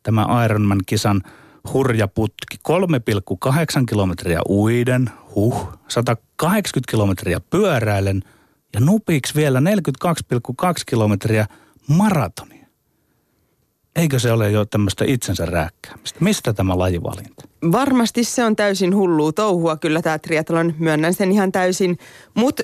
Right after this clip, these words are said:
Speaker 2: min-, minkälaiselle itseni rääkkäämiselle se ei tunnu, et jotenkin mä vaan satun olemaan niin hullu, että mä jopa nautin siitä.
Speaker 1: Eli sulle tulee se sama fiilis, kun Tommi Lindgren tuossa kertoi, eli siitä, että kun sen lenkin saa ohi, esimerkiksi harjoituslenkin, niin se olo on vaan sitten kerta kaikkiaan niin hyvä.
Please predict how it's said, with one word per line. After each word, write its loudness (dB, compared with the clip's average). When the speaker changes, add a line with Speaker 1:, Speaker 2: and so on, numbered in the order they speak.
Speaker 2:
min-, 2
minkälaiselle 0
itseni 0
rääkkäämiselle -2
se -2
ei 0
tunnu, 2
et -2
jotenkin 0
mä 0
vaan 0
satun 0
olemaan 0
niin 2
hullu, 2
että 0
mä 2
jopa 0
nautin 0
siitä. -4
Speaker 1:
Eli 2
sulle 2
tulee 0
se 0
sama 2
fiilis, 0
kun -6
Tommi 2
Lindgren 0
tuossa -2
kertoi, 0
eli 0
siitä, 0
että -4
kun -2
sen 2
lenkin 0
saa 0
ohi, 0
esimerkiksi 0
harjoituslenkin, 0
niin 2
se 2
olo 2
on 0
vaan 0
sitten -6
kerta -2
kaikkiaan -2
niin 0
hyvä. -2